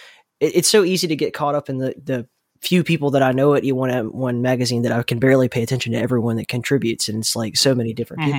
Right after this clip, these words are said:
Speaker 1: people. Uh, but I've gotten a chance to work a little bit closer with the magazine because of this Quake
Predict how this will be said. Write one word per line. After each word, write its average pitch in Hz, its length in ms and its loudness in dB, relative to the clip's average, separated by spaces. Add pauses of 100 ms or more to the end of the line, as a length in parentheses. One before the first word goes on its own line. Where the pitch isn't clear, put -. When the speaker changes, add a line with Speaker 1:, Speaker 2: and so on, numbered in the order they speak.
Speaker 1:
people. 110 140 -10 (600)
Uh, 117 180 2
but 147 140 6
I've 165 80 6
gotten 175 120 4
a 156 40 2
chance 156 260 4
to 147 80 2
work 147 160 4
a 139 60 0
little 139 160 4
bit 120 140 0
closer 135 600 0 (140)
with 127 240 -2
the 131 120 -2
magazine 123 380 2
because 117 300 0
of 110 80 -4
this 113 160 0
Quake 127 320 -2